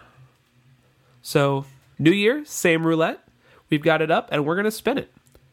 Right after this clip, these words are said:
Next week's movie will be The Queen of the Damned.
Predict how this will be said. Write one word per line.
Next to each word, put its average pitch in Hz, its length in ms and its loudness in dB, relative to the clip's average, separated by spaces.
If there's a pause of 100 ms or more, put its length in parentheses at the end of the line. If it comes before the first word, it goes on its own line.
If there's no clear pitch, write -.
(560)
Next 147 320 -2
week's 262 220 -2
movie 156 460 -4 (140)
will 170 180 2
be 139 340 -2 (580)
The 135 140 -4
Queen 190 560 -2
of 196 160 -6
the - 80 -2
Damned. 123 640 -4